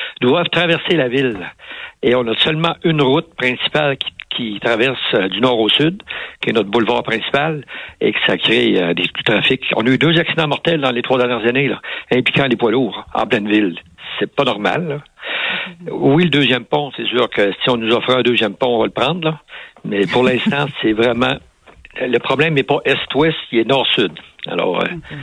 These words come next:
Speaker 1: je pense que tout le monde est au courant, mais
Speaker 2: Ok.
Speaker 1: ça bouge pas.
Speaker 2: Et, et vous faites allusion, Monsieur le maire, au fait que vous êtes collé sur, euh, les frontières américaines. Euh, on parle de réouvrir les frontières peut-être le vingt et un juillet. Est-ce que, comme maire, c'est un enjeu qui vous préoccupe, euh,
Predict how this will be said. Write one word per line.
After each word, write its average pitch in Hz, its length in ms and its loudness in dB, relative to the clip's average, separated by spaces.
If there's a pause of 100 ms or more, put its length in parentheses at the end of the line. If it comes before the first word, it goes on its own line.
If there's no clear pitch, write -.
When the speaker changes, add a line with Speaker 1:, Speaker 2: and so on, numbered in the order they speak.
(400)
Speaker 1:
je - 60 -12
pense 107 220 0
que - 100 -2
tout - 140 0
le 104 60 0
monde 117 220 0
est 127 40 2
au 120 80 2
courant, 113 340 2 (440)
mais 170 260 -2
Speaker 2:
Ok. 160 260 -12
Speaker 1:
ça - 180 -8
bouge 254 220 2
pas. - 120 2
Speaker 2:
Et, 202 240 2
et 196 80 4 (420)
vous 202 140 2
faites 247 220 2
allusion, 196 380 2
Monsieur 202 240 0
le 180 60 2
maire, 202 260 2
au 170 80 0
fait 214 140 -2
que 208 60 -2
vous 180 120 -2
êtes 175 100 0
collé 185 280 2
sur, 170 300 -2
euh, 160 80 4
les 160 100 2
frontières 190 420 2
américaines. 180 800 2
Euh, 156 260 0 (300)
on 160 120 2
parle 196 360 2
de 180 100 0
réouvrir 185 640 0
les 180 120 0
frontières 185 600 0
peut-être 180 440 -2
le 170 80 2
vingt 170 260 2
et 185 40 0
un 175 120 4
juillet. 165 400 0
Est-ce 196 140 -2
que, 170 240 2
comme 175 240 2
maire, 196 280 4
c'est - 200 -6
un 175 120 2
enjeu 170 300 2
qui 185 160 -6
vous 160 140 -4
préoccupe, 175 640 -2
euh, 160 260 0